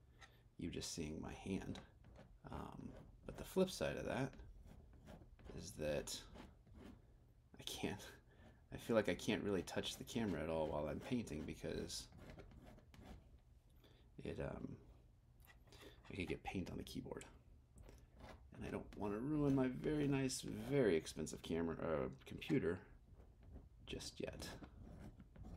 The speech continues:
I suspect it'll happen at some point, but not this day. So right now we're just gonna kinda come in, and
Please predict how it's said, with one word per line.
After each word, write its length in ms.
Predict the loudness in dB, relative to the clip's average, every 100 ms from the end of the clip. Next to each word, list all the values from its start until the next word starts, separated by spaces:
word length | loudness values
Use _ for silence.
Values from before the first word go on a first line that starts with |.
| -8 -10 -12 -14 -14 -12 -8
I 40 |
suspect 400 | -6 -6 2 2
it'll 140 | 4 0
happen 340 | 2 0 0
at 80 | 0
some 200 | 2 2
point, 380 | 6 6 6 2 -10 -18 -20 -20 -20 -20 -20 -20 -20 -20 -20 -20 -20 -20 -20 -10
but 120 | -6
not 180 | -6 -4
this 200 | -2 -2
day. 320 | -4 -8 -8 -10 -8 -8 -8 -10 -10 -10 -12 -12 -10 -8 -10 -12 -10 -10 -12 -16 -16 -12 -12 -12 -14 -10 -8 -6 -8 -8 -10 -10 -10 -12 -12 -12 -8 -8 -8 -10 -8 -6 -6 -8 -16 -20 -20 -16
So 160 | 0 6
right 160 | 8
now 180 | 8 10
we're 100 | 10
just 160 | 8 4
gonna 120 | 0
kinda 280 | 2 0 0
come 240 | 2 2
in, 180 | 4 2
and 220 | 0 0